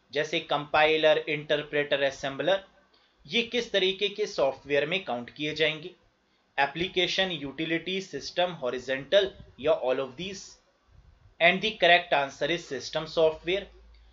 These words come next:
क्यों? क्योंकि ऑपरेटिंग सिस्टम और ट्रांसलेटर के बिना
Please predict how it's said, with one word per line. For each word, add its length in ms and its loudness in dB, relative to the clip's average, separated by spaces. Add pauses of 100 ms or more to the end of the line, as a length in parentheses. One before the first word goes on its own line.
(380)
क्यों? 220 0
क्योंकि 440 -4
ऑपरेटिंग 480 2
सिस्टम 440 -2
और 200 0
ट्रांसलेटर 680 0
के 120 -2
बिना 300 2